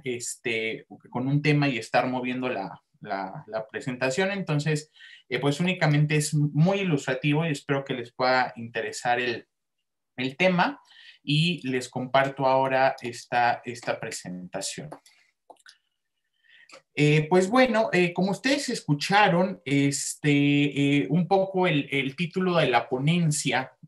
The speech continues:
es, eh, eh, Descansar sin paz, ¿no? O tumbas sin paz, eh, tumbas itinerantes, sepulcros itinerantes. Eh, y es un tema que a mí me,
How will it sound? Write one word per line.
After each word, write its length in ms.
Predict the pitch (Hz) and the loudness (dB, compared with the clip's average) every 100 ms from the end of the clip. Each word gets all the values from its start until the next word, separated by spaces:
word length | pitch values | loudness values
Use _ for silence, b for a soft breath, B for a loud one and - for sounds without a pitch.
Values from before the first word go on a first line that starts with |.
| _ | _
es, 520 | 143 143 151 - 131 135 | 2 2 2 -2 -6 -4
eh, 520 | 135 127 123 123 120 B B B - | 0 0 0 -4 -10 B B B -6
eh, 360 | 123 120 120 120 123 120 - | -2 2 0 -2 -6 -12 -8
Descansar 800 | 123 135 - 139 139 139 165 175 | -4 -4 0 -2 -2 4 4 4
sin 320 | - 156 127 | 2 2 4
paz, 380 | - 143 143 - | 4 4 4 -4
¿no? 240 | 113 131 131 | -2 0 2
O 120 | 131 | 2
tumbas 400 | 147 151 151 147 | 2 4 4 2
sin 260 | 135 120 117 | -4 -10 2
paz, 400 | 139 156 156 139 | 4 4 2 -4
eh, 220 | 120 101 | -4 -4
tumbas 320 | 135 143 143 | 0 0 0
itinerantes, 840 | - 131 123 123 151 156 147 139 143 | -2 -10 -6 2 4 4 2 -2 -4
sepulcros 500 | 123 120 - 131 - | -10 -10 -6 -8 -8
itinerantes. 960 | - 113 113 135 143 135 127 156 - B B B B B - | -16 -12 2 2 2 -2 -2 -2 -6 B B B B B -4
Eh, 600 | 135 135 135 139 131 - | -2 0 0 -2 -4 -6
y 400 | 214 220 233 - | -4 -2 -4 -2
es 220 | 208 226 | -2 -2
un 180 | 294 277 | -2 -2
tema 360 | 233 233 247 240 | -2 -2 -2 0
que 100 | 170 | 0
a 60 | |
mí 180 | 175 214 | 0 -2
me, 440 | 226 240 233 - | -6 -4 -6 -8